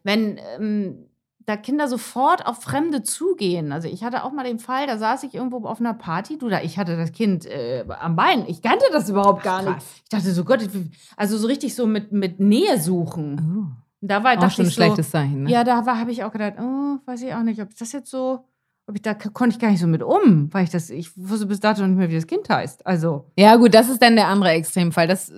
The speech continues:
Speaker 2: würde ich, glaub
Speaker 1: Und
Speaker 2: ich, auch
Speaker 1: da,
Speaker 2: schräg finden.
Speaker 1: also es gibt jetzt, ähm, wir hatten jetzt gerade die U acht Untersuchung. Du hast ja, du kriegst
Speaker 2: Bitte
Speaker 1: ja
Speaker 2: noch mal
Speaker 1: bei der
Speaker 2: erklären.
Speaker 1: Geburt kriegst du so ein
Speaker 2: <laughs>
Speaker 1: gelbes Untersuchungsheft.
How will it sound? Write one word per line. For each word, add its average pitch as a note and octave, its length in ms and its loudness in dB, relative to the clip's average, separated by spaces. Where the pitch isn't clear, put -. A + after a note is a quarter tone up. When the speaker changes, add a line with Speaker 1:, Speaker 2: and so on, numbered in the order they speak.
Speaker 2:
würde D3+ 580 -4
ich, G3 60 0
glaub G3 140 4
Speaker 1:
Und F#3 60 4
Speaker 2:
ich, E3+ 40 6
auch E3 80 6
Speaker 1:
da, F3 40 4
Speaker 2:
schräg E3 320 4
finden. D#3+ 280 -2
Speaker 1:
also D#3 160 0
es A#3 160 -4
gibt E4+ 220 -8
jetzt, D4 260 -6
ähm, A3+ 480 -4
wir A#3 140 -4
hatten C4 160 -8
jetzt B3 160 -10
gerade A#3+ 440 -6
die G3 480 -14
U G#3 140 -6
acht - 260 -6
Untersuchung. E4+ 500 -10
Du B3 100 -4
hast A3+ 240 -6
ja, A#3 100 -4
du G#3 180 -12
kriegst G#3+ 180 0
Speaker 2:
Bitte G#3 100 -2
Speaker 1:
ja G3 60 6
Speaker 2:
noch G#3+ 40 6
mal G#3+ 80 6
Speaker 1:
bei - 40 4
der A3 140 4
Speaker 2:
erklären. G3+ 120 4
Speaker 1:
Geburt C#4 340 4
kriegst - 280 -10
du A#3+ 80 -4
so G#3+ 140 -4
ein G#3+ 240 -2
Speaker 2:
<laughs> - 20 -4
Speaker 1:
gelbes A3 460 0
Untersuchungsheft. D#4+ 1080 -4